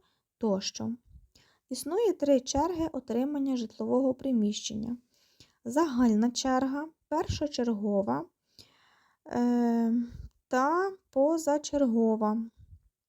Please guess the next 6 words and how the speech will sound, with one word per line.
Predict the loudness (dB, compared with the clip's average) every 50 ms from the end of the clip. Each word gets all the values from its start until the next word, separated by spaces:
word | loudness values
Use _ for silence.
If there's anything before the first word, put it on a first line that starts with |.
| _ _ _ _ _ _ _ _ _ _ _ _ _ _ _ _ _ -20 _ -20 _ _ _ _ _
Деякі | 0 2 2 2 2 0 -2 -6
категорії | -6 -6 -4 0 0 2 2 2 2 2 2 0 0
громадян, | 0 0 0 0 0 0 0 -2 -2 -2 -2 -4 -2
для | -2 -2
яких | -2 -2 -2 -4 -6 -6 -6 -6
встановлено | -10 -6 -4 -2 0 0 0 0 0 -2 -2 -2 -4 -6